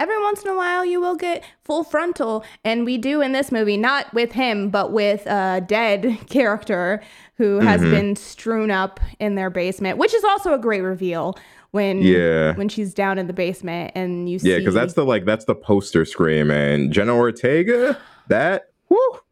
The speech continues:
Speaker 1: She's got a great scream. She is a scream queen, and, and she
Speaker 2: Truly.
Speaker 1: truly does <laughs> deserve that title because she has a great scream. She has a very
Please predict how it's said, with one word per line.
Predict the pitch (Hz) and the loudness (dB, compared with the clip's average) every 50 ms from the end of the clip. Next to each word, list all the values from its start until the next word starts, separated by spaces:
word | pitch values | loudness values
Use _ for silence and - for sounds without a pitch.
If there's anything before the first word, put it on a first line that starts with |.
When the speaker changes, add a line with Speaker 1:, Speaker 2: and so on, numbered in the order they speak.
| _ _ _ - - | _ _ _ -14 -4
Speaker 1:
She's | - 269 269 - | -4 -4 -2 0
got | 285 294 320 | 0 0 0
a | 330 | 0
great | 339 359 370 370 370 | -2 -2 -2 -2 -4
scream. | - - - - 320 359 392 415 427 415 381 349 277 240 240 | -6 -12 -12 -8 -6 -4 -2 -2 -2 -2 -2 0 0 -2 -2
She | - 294 285 | -2 -4 -4
is | 311 320 339 | -4 -4 -4
a | 339 | -6
scream | - - - 311 320 330 320 320 - | -6 -6 -6 -4 -4 -2 -2 -4 -2
queen, | - 311 330 349 339 294 233 214 | -2 -2 -2 -2 -2 -2 -2 -2
and, | 202 - - - 240 240 240 240 233 233 - | -4 -6 -6 -4 -4 -2 -2 -2 -2 -2 -4
and | 220 226 240 233 | -4 -2 -2 -2
she | 233 - | -4 0
Speaker 2:
Truly. | - 113 117 139 165 170 143 117 95 82 80 85 | 2 4 4 6 4 4 4 4 4 4 2 0
Speaker 1:
truly | - - - - 285 302 311 320 320 311 | -2 -6 -4 -4 -2 -2 0 0 -2 -2
does | 233 214 254 262 330 294 277 | 0 0 0 0 0 0 0
<laughs> | 262 311 | 0 0
deserve | 311 247 - 403 359 392 370 311 - - - - - - - - | 0 2 2 2 2 2 0 -2 -4 -6 -10 -12 -14 -8 -4 -2
that | 262 277 254 | -2 -2 0
title | 262 269 285 311 285 247 226 | 0 -2 0 0 2 0 0
because | 214 214 208 240 226 233 | -2 -2 -2 -2 -2 -2
she | - - 262 262 294 311 | -2 -4 -4 -2 0 0
has | 262 254 254 262 262 269 262 247 - - | 0 0 0 0 0 0 -2 -4 -4 -2
a | - 226 220 214 226 226 | 0 2 4 2 2 0
great | 202 190 208 208 196 214 226 233 269 294 311 - - - - - _ _ _ _ _ _ | -4 -4 -4 -2 0 0 0 2 0 0 -4 -6 -8 -16 -20 -20 _ _ _ _ _ _
scream. | _ - - - - - - 233 254 269 285 302 320 339 349 349 - - | _ -20 -18 -16 -14 -6 -4 -2 -2 0 0 0 0 2 0 0 -2 -4
She | - - 285 | -4 -2 0
has | 269 269 247 | 0 0 0
a | 262 | 0
very | 233 202 190 190 233 226 240 247 262 277 294 294 294 294 294 294 | -2 -2 -2 0 0 2 2 0 0 0 0 0 0 0 0 -2